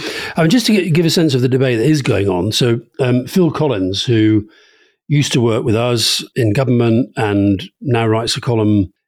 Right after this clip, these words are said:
in the Times. And he had a column the other day, I'm just gonna give you the headline. It said, "Labour must ditch the twenty-eight billion pound pledge to be heard." And the point that he was making is that on the day that Labour had this really big conference with business, and there were four hundred business leaders all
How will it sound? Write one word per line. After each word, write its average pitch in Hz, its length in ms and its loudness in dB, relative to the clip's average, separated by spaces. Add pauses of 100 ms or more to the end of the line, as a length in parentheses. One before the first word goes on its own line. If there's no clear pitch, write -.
in 113 120 0
the 101 80 0
Times. 98 520 0
And 120 100 2
he 135 100 2
had 120 120 0
a 113 60 -2
column 107 240 -2
the 110 80 2
other 104 80 0
day, 107 120 -2
I'm 107 100 -2
just 117 140 -6
gonna - 140 -14
give 110 60 0
you 107 40 2
the 101 60 2
headline. 104 300 -2
It 107 60 -2
said, 110 160 -2
"Labour 123 300 0
must 113 380 -2
ditch 135 340 -2
the 117 100 -4
twenty-eight 123 520 -2
billion 110 300 0
pound 101 300 -2
pledge 104 480 -4 (760)
to - 100 0
be 135 160 0
heard." 113 500 0
And 120 160 2
the 117 60 -2
point 175 280 0
that 120 100 2
he 165 140 2
was 120 200 0
making 104 380 -2
is 101 140 0
that 117 120 -2
on 113 140 0
the 107 100 0
day 151 240 0
that 113 160 -2
Labour 113 300 -2
had 98 140 -4
this 104 240 -2
really 139 360 2
big 110 360 -4 (560)
conference 120 480 -2
with 90 180 -4
business, 135 500 2
and 104 80 0
there 98 60 4
were 90 60 -4
four 151 280 0
hundred 113 220 0
business 117 400 0
leaders 113 260 2
all 120 220 2